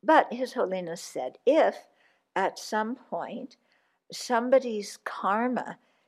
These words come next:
is such that their mind is attracted to a, a computer as a body, and if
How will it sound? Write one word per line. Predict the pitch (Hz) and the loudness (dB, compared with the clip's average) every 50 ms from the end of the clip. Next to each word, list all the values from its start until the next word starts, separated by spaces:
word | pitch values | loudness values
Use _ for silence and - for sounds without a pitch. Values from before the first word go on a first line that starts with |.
| _ _ - | _ _ -4
is | 180 175 165 | -4 -4 -4
such | - - - - - - - - - - - _ _ _ _ _ - | -8 -8 -4 -4 -4 -4 -6 -10 -16 -18 -20 _ _ _ _ _ -8
that | 180 180 180 - | -8 -8 -6 -6
their | 190 190 170 | -6 -6 -6
mind | 170 170 165 160 165 165 175 180 180 160 | -4 -4 -4 -4 -2 -2 -4 -4 -6 -8
is | 160 147 151 - | -10 -12 -12 -12
attracted | - - - - - - 175 123 135 214 320 359 _ - - 143 - - | -14 -14 -14 -14 -12 -8 -4 -2 -2 -2 -2 -4 _ -10 -10 -10 -10 -10
to | - - - 156 147 156 120 - 180 _ _ _ _ _ - | -14 -14 -12 -10 -8 -8 -8 -10 -12 _ _ _ _ _ -8
a, | 165 | -8
a | 143 | -8
computer | - - - 160 170 190 - - 226 240 269 220 196 170 | -8 -10 -14 -14 -16 -16 -12 -8 -6 -4 -4 -2 -2 -2
as | - - 127 160 170 - - | -2 -2 -6 -8 -10 -10 -12
a | - | -10
body, | 208 185 156 196 226 220 - - 151 147 - - - _ _ _ _ _ _ _ _ _ _ _ _ _ - - _ _ _ _ _ _ | -6 -2 0 2 2 2 0 -2 -4 -8 -10 -12 -14 _ _ _ _ _ _ _ _ _ _ _ _ _ -20 -20 _ _ _ _ _ _
and | - 190 185 185 - - - | -4 -2 -2 -2 -2 4 6
if | 226 269 320 339 269 165 - - - | 6 8 8 6 4 2 0 -4 -12